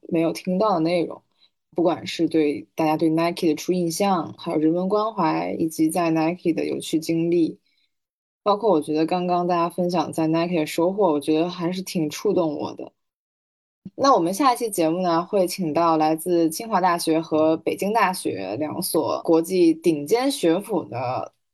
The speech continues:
高校，那来问一问，在这两所高校里面学体育是一种什么样的体验？所以请大家持续关注我们，谢谢大家。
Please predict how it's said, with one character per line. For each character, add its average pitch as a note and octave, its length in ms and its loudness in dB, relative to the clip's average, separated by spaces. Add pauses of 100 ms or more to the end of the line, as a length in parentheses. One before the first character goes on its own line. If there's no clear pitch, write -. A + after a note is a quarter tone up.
(260)
高 F3+ 180 4
校， - 440 -2 (220)
那 F3+ 420 2 (220)
来 D#3+ 360 2
问 G3+ 260 2
一 E3 60 2
问， E3 380 0 (320)
在 A3+ 180 2
这 C4+ 200 2
两 F#3+ 180 2
所 F#3+ 120 2
高 E3+ 220 2
校 F3+ 200 2
里 D3+ 100 -4
面 D#3 240 -6
学 - 240 0
体 D#3 240 0
育 E3 220 0
是 - 240 0
一 E3+ 40 4
种 D#3+ 220 2
什 D#3+ 140 -4
么 D#3 40 0
样 D#3 120 2
的 D#3+ 80 0
体 - 180 -6
验？ D#3 260 -4 (440)
所 E3+ 160 2
以 E3+ 120 4
请 D#3+ 300 -6
大 E3 160 0
家 D#3+ 240 2
持 E3 180 -2
续 E3+ 200 0
关 F#3 240 2
注 G3 100 4
我 C#3+ 120 0
们， F2 200 -14
谢 - 180 -6
谢 D#3 40 -2
大 D#3 100 2
家。 D#3 260 0